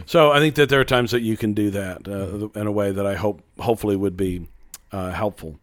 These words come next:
Speaker 2: That's good. I think, uh, another thing to think about is, uh, two, two other just practical things I wanna throw out there that <clears throat> we started doing, excuse me, uh, we created a, a bulletin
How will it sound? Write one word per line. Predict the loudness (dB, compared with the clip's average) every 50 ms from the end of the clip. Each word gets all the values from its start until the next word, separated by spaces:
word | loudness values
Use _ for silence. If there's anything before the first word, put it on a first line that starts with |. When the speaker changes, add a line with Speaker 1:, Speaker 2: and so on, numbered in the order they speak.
| _ _ _ -12
Speaker 2:
That's | -12 -12 -12 -12
good. | -8 -8 -8 -8 -10 -14 -20 -20 -20 -20 -20 -8 _
I | -2 0
think, | 4 4 2 2 4 4
uh, | 4 4 4 2 -2 -6 -6 -2 -2
another | 0 2 4 4 4 4 4 2
thing | 2 0 0 0
to | 0 -2 -4
think | -2 -2 -2 -2 0
about | 2 2 4 4 4 2 -2 _ _ _ _ _ _ _ _ -20 -20 _ _ _ _ _ 2
is, | 4 4 6 6 4 4 2 0 0 0 0
uh, | -2 -2 0
two, | 0 0 0
two | 0 -2 2 6 6 6
other | 6 6 2
just | 0 -2 -6 0 4
practical | 4 4 4 4 0 -6
things | -4 -4 -2 -2 -2
I | -2
wanna | -2 -2 -4
throw | -2 0 2 2
out | 2
there | 2 2 2
that | 2 2 0 -2 _ _ -20 -20 -20 -20 -20 -20 _ -20 _ -20 -20 -20 _ _ _
<clears throat> | 4 4 4 4 4
we | 2 0
started | 0 2 2 2 2 2 0 0
doing, | -2 0 0 0 -2
excuse | -4 -6 -6 -4 -2 -2
me, | -2 -2 -4 -8 _ _ _ _ _ _ _ _ _ _ _ _ _ _ -20 -20 _ -8 0
uh, | 4 4 6 6 4 2 -2 _ -18 -20 -20 -20 -20 -20 -20 -20 _ _ 0
we | 4 4 4 4
created | 4 0 0 0 2 4 6 6 6 6 6 6 4 4 0 -4 _
a, | -2 0 2 2 0 -2 -2 -6 -8 _ _ _ _ _ _ _ _ _ _ _ _ _ _ _
a | -2 -2 -2
bulletin | -2 2 4 4 6 6 4 4 2 -4 -6 -6 -6 -10 -14